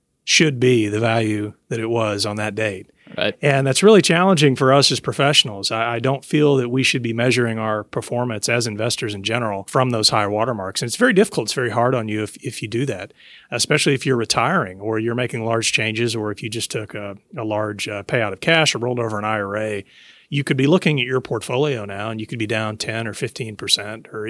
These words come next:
Speaker 1: I guess even twenty or thirty if you're in all Nasdaq or technology companies, right, Jack?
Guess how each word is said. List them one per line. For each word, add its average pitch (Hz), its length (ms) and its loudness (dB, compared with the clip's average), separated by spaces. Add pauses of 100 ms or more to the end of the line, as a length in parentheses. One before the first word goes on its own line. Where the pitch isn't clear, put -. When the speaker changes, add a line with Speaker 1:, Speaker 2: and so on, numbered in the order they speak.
(120)
Speaker 1:
I 113 100 -6
guess 117 240 -2
even 117 300 -6
twenty 123 260 -2
or 101 120 -4
thirty 139 320 2
if 101 120 -4
you're 98 160 -8
in 98 220 -12
all 107 180 -2
Nasdaq 107 640 -4
or 104 80 -8
technology 127 460 -2
companies, 98 340 -10
right, 110 160 -6
Jack? 131 220 -2